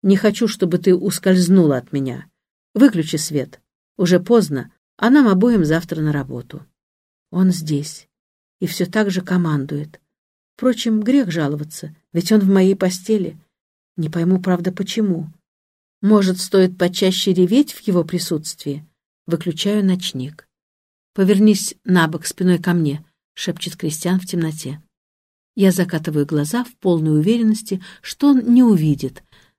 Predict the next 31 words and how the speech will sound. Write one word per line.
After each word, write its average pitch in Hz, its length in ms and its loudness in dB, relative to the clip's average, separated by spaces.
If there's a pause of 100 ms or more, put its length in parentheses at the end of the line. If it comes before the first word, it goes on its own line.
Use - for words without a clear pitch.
но 160 200 0
делаю, 214 380 0
как 185 220 -6
велено. 143 480 -6 (600)
Кристиан 220 480 2
осторожно 180 680 0 (300)
пододвигается 180 840 0
ко 208 140 -4
мне, 202 320 -4 (280)
обнимает 170 760 0 (340)
и 254 80 -8
притягивает 165 760 -4
к 160 120 -12
груди. 151 520 -6 (640)
«Спи, - 320 2
детка», 151 560 -2 (280)
шепчет 165 440 -4
Кристиан, 220 600 -6 (320)
и 185 80 0
я 185 120 6
чувствую, 202 400 -2
как 190 180 -4
он 196 120 2
с 156 60 -2
глубоким 220 520 0
вздохом 160 760 -2
утыкается 156 560 -2
носом 190 400 -4
в 160 80 -10
мои 156 240 -2
волосы. 139 540 -8